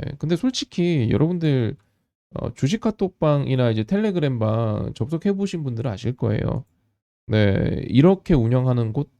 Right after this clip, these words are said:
없습니다. 네, 없습니다. 단언컨대 없습니다. 여러분들 이제 카톡으로 설명해드리고,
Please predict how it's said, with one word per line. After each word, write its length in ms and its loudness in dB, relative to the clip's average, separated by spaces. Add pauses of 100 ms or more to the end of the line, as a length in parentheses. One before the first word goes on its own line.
없습니다. 560 -4 (540)
네, 100 6
없습니다. 640 -2 (480)
단언컨대 460 6
없습니다. 600 -6 (1120)
여러분들 580 10
이제 480 6 (880)
카톡으로 500 -2
설명해드리고, 920 -2